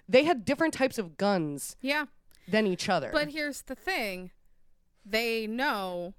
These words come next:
Speaker 2: the forensic account would call bullshit
Speaker 1: Yeah.
Speaker 2: on their story. So how much did they really do for digging into
Speaker 1: Mm-hmm.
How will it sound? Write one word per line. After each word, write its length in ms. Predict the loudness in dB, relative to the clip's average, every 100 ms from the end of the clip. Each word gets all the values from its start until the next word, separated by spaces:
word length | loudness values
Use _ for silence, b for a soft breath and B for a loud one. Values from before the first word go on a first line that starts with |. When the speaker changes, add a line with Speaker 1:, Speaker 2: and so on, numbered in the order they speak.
| -20 -20 -10
Speaker 2:
the 100 | -8
forensic 760 | -6 -4 -2 -2 -2 -2 -4 -4
account 840 | -8 -4 -2 -2 -4 -8 -12 -16 -16 -20 -20 -20 -20 -20 -20 -20 -20 -20 -20 -20 -20 -20 -20 -20 -20 -6
would 200 | -4 -4
call 300 | -6 -4 -4 -6 -4
bullshit 640 | 0 0 -2 -2 -2 0
Speaker 1:
Yeah. 220 | 2 0 -2 -4
Speaker 2:
on 200 | -4 -2
their 140 | -4
story. 580 | -6 -4 -2 0 -2 -4
So 300 | -4 -2 -2
how 220 | -4 -2
much 300 | -2 -4 -4
did 180 | -6 -2
they 140 | -4
really 520 | -4 -4 -2 -2 -4
do 340 | -6 -2 -2 -2
for 180 | -6 -8
digging 560 | -6 -6 -4 -6 -6
into 440 | -6 -4 -4 -2 -2
Speaker 1:
Mm-hmm. 320 | -2 -2